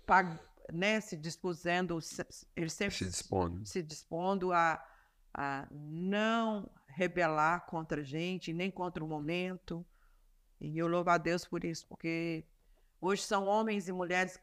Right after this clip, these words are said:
Speaker 1: que têm as suas famílias,
Speaker 2: E
Speaker 1: então
Speaker 2: cheios de irmãos.
Speaker 1: Exato,
Speaker 2: Porque
Speaker 1: vivendo o
Speaker 2: aí,
Speaker 1: evangelho.
Speaker 2: sendo fiéis, eles deixaram de ser cinco.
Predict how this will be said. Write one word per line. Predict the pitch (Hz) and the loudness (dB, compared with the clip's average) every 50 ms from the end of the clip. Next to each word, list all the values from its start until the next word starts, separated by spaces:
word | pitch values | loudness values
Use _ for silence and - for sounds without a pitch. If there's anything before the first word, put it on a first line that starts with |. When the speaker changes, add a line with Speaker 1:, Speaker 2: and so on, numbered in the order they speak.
| _ _ _ - | _ _ _ -20
Speaker 1:
que | - _ | -8 _
têm | - 185 185 | 0 0 0
as | 185 - | 0 -2
suas | - 175 170 - | -4 -4 -6 -4
famílias, | - 170 160 160 165 175 190 202 202 196 180 147 - | -4 -4 -2 -2 -2 0 0 0 0 -2 -4 -4 0
Speaker 2:
E | 113 120 | 2 4
Speaker 1:
então | 123 127 135 135 131 131 - - 131 | 6 6 6 6 4 2 -6 -10 -6
Speaker 2:
cheios | - - - 151 147 151 147 123 | -4 0 4 8 8 8 8 6
de | 147 | 4
irmãos. | 165 156 147 127 113 101 95 90 87 - - _ - | 4 4 4 4 2 0 -2 -6 -8 -12 -20 _ -20
Speaker 1:
Exato, | - - 175 160 156 156 - 151 | -4 2 2 4 4 2 -2 -10
Speaker 2:
Porque | 151 196 196 | -14 -14 -14
Speaker 1:
vivendo | 175 156 147 196 220 240 247 - - 123 127 131 | -14 -8 0 2 4 6 8 8 10 10 10 12
o | 135 143 | 12 12
Speaker 2:
aí, | - 143 | 12 12
Speaker 1:
evangelho. | 143 143 - - 175 - 170 - - | 10 10 8 4 2 0 2 4 8
Speaker 2:
sendo | 202 - - - 214 214 208 214 | 10 10 10 10 8 6 4 4
fiéis, | 208 120 120 127 143 156 151 135 120 101 92 - - - _ _ _ _ _ _ _ _ _ | 6 8 10 12 12 12 12 10 8 4 0 -6 -12 -18 _ _ _ _ _ _ _ _ _
eles | - 117 117 120 110 | 0 0 0 2 4
deixaram | 110 127 127 117 - - 123 120 123 127 131 | 6 6 6 6 6 6 6 6 8 6 4
de | 123 - | 0 -2
ser | - 143 135 123 | -2 -2 -2 -2
cinco. | - - - 120 120 117 110 - - | -4 -6 -4 -4 -4 -4 -6 -8 -16